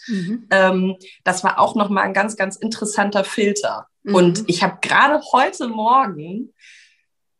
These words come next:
Speaker 2: dachte ich mir so nach dem Aufstehen, dachte ich so, „Ach, wie schön ist das eigentlich,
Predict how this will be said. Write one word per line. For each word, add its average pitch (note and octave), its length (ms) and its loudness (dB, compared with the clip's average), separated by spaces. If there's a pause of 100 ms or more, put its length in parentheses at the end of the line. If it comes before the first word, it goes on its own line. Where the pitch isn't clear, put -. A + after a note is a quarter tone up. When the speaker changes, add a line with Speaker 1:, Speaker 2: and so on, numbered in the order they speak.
(180)
Speaker 2:
dachte G#3 260 0
ich G#3 140 -10
mir G#3+ 260 -2
so G3+ 220 0
nach G3 220 0
dem G3 100 -6
Aufstehen, G#3 920 -2
dachte G3 140 0
ich F3+ 80 -8
so, F#3 140 -4
„Ach, - 220 -8
wie F#3+ 100 0
schön B3+ 680 0
ist A#3 260 -6
das A3 200 -2
eigentlich, G#3 840 -4